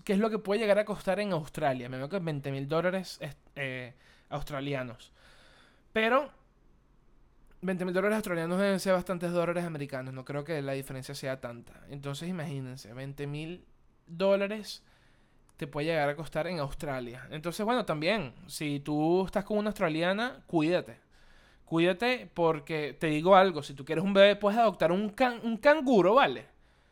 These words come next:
¿Sabes cuántos canguros hay allá? Hay como catorce millones de canguros. Adóptate un canguro. Adoptas un canguro y lo llamas Jack.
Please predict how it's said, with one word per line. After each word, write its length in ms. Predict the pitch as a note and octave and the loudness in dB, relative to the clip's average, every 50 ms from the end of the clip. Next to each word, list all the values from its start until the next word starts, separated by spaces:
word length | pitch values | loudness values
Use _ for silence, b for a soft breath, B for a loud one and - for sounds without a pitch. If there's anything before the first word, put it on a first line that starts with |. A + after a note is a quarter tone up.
| b b b b b b b | b b b b b b b
¿Sabes 240 | b - C4+ C#4+ C#4+ | b 4 4 4 4
cuántos 240 | F4 E4+ D4+ F4 D#4 | 2 -2 -2 -4 -4
canguros 340 | D#4 D4 C#4 D4+ D#4+ E4 E4 | -4 -2 -2 -2 0 0 0
hay 340 | E4 E4 E4 E4 E4 E4 E4 | 0 0 0 0 0 0 -2
allá? 160 | E4 D#4 - - | -2 -4 -6 -8
Hay 180 | - - F#3+ G3 | -8 -6 -6 -6
como 220 | - C4+ D4+ C#4+ | -6 -6 -4 -2
catorce 400 | - B3+ - - A#3 A3+ - D4+ | -4 -4 -2 -2 -4 -4 -4 -6
millones 240 | D4 C#4+ C#4 C#4+ D4+ | -4 -4 -4 -4 -4
de 80 | D#4 | -4
canguros. 480 | D4+ - C4 A#3 G#3+ G#3 F3+ E3+ E3 F3+ - - - | -4 -6 -6 -4 -2 0 0 0 -2 -6 -10 -10 -6
Adóptate 440 | F3 F3+ F#3 G3 F#3+ F#3+ - - C#4 | -4 -2 -2 -2 -4 -6 -8 -8 -6
un 120 | B3+ G3+ | -6 -6
canguro. 580 | - C4+ C4+ B3+ C4+ D4 D#4+ D#4+ A3 - - _ _ _ | -6 -6 -6 -4 -4 -4 -4 -4 -4 -6 -10 _ _ _
Adoptas 320 | - D#3+ D#3+ D#3 E3 G#3 A3+ | -4 -4 -4 -4 -4 -8 -10
un 100 | A#3+ A#3+ | -8 -6
canguro 460 | - B3+ B3+ B3+ C4 C4 C4 C4 C#4 | -4 -4 -2 0 0 0 0 -2 -2
y 40 | C#4+ | -2
lo 80 | B3+ | -2
llamas 320 | G#3 F3+ D#3+ E3 F3 F3+ E3 | -2 -2 -2 -4 -6 -8 -6
Jack. 340 | D#3+ E3 C3 A#2 - - | -6 -6 -6 -6 -6 -14